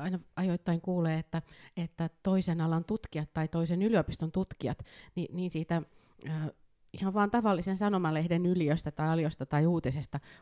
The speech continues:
pongaa sieltä jonkun sivulauseen, että he, "Ai niin, hei, mitäs, voit-, pitäisikö meidän katsoa tätä?"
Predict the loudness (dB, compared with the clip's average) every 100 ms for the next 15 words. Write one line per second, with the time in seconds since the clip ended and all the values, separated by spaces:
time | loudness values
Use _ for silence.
0 | 0 4 4 2 2 0 0 0 2 2
1 | 4 2 0 -2 -4 -6 -6 -6 -10 -14
2 | -10 -8 -4 -2 0 0 -2 -4 -6 -10
3 | -14 -8 -6 -2 -2 -4 -8 -18 -12 -8
4 | -6 -6 -8 -8 -6 -6 -10 -6 -2 0
5 | 0 -4 -8 -8 -12 -8 -6 -6 -6